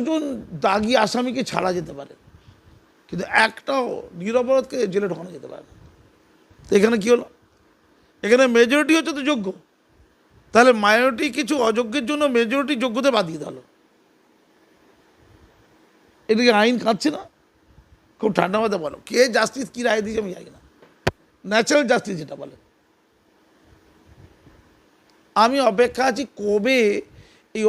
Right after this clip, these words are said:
অপরাধকারী-, কারীরা যারা মূল অপরাধকারী তারা সব জেলে থাকবে। এখন তো বন্ধ, স্কুল সার্ভিস তো বন্ধ হয়ে, হয়ে যাওয়া উচিত, ওটা তালা, সুপ্রিম কোর্টের নির্দেশে স্কুল সার্ভিস কমিশনের তালা, মধ্যশিক্ষা পর্ষদের তালা, এটা তো হওয়া উচিত নাকি? এটা ভুল বললাম।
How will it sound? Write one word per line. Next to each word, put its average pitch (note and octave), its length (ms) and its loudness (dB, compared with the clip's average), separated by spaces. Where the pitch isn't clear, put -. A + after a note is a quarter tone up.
অপরাধকারী-, G#3+ 800 0
কারীরা G3+ 400 -2
যারা F3 260 -2
মূল A#3 260 -4
অপরাধকারী E3 500 -4
তারা F3 200 -6
সব G3 160 -2
জেলে E3 220 -6
থাকবে। A2+ 280 -18
এখন C4+ 140 4
তো C#4+ 160 2
বন্ধ, C4+ 140 4
স্কুল B3 200 -8
সার্ভিস C4+ 220 0
তো D4+ 140 -4
বন্ধ A#3+ 220 -2
হয়ে, A#3 200 6
হয়ে D#3+ 200 -6
যাওয়া B2+ 140 -12
উচিত, G#2+ 160 -20
ওটা A3 180 0
তালা, G#3 320 2
সুপ্রিম A3+ 340 -4
কোর্টের C#4 260 0
নির্দেশে B3 440 -2
স্কুল - 260 -6
সার্ভিস A#3 240 2
কমিশনের A#3+ 380 -2
তালা, D#3+ 220 -6
মধ্যশিক্ষা A#3+ 420 0
পর্ষদের A#3+ 280 0
তালা, A3 120 4
এটা B3+ 140 2
তো C#4 80 6
হওয়া B3+ 120 6
উচিত G3+ 120 -6
নাকি? A3 140 0
এটা G#3+ 140 2
ভুল G#3+ 100 0
বললাম। F3 240 -6